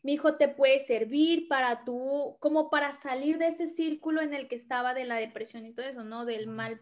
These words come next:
del mal momento". Y algo que me hizo mucho ruido en esa semana fue, o sea, me siento muy mal, me siento de la patada, me fue mal, o sea, porque el tipo se comportó como un patán. Dije,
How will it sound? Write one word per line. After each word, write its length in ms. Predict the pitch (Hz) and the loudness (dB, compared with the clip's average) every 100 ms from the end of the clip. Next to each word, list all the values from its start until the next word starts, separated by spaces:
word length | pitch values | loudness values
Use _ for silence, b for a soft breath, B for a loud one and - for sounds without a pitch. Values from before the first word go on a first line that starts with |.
| - | -10
del 220 | 220 240 | -6 -4
mal 180 | 233 240 | -4 -4
momento". 600 | 247 254 294 311 285 - b b b b b b 311 _ | -6 -4 -2 -2 -4 -10 b b b b b b -20 _
Y 500 | 311 339 392 415 - _ _ _ _ _ - | -4 0 0 -4 -10 _ _ _ _ _ -4
algo 440 | - 302 320 339 330 | 4 6 6 4 2
que 120 | 381 | 2
me 140 | 359 320 | 4 2
hizo 220 | 311 330 | 2 0
mucho 320 | 320 320 349 | 0 0 2
ruido 480 | 320 339 330 320 311 | 4 4 6 4 2
en 140 | 254 | -4
esa 220 | 254 262 311 | -4 0 2
semana 520 | 311 285 277 269 262 | 2 0 -2 -2 -4
fue, 460 | 262 269 262 - _ _ _ | 2 2 2 -4 _ _ _
o 120 | 294 | 2
sea, 320 | 302 285 - - | 4 4 2 2
me 140 | 302 | 2
siento 360 | 302 381 392 453 440 | 4 4 6 4 6
muy 220 | 453 381 | 6 6
mal, 340 | 311 302 330 | 6 6 4
me 100 | 302 | 2
siento 420 | 285 339 349 330 392 | 2 2 2 2 2
de 80 | |
la 180 | 381 330 | 2 0
patada, 720 | 269 247 285 285 285 262 285 - _ _ - | -2 -2 0 2 2 0 -4 -14 _ _ -8
me 240 | 233 247 | -6 -4
fue 360 | 240 330 381 381 | 0 6 8 8
mal, 460 | 339 302 311 349 - - | 8 8 6 2 -6 -4
o 60 | |
sea, 200 | - 285 | 0 4
porque 260 | 294 294 285 | 4 6 4
el 120 | 277 | 4
tipo 280 | 311 311 349 | 2 2 0
se 220 | 370 359 - _ _ - | 0 -4 -10 _ _ 2
comportó 800 | 285 277 262 254 247 254 254 - _ _ | 4 4 2 0 0 -2 -2 -8 _ _
como 280 | 339 349 330 | 0 2 2
un 180 | 254 240 | 0 -4
patán. 460 | 320 - 285 247 | -4 -4 -6 -6
Dije, 240 | 262 262 | -8 -12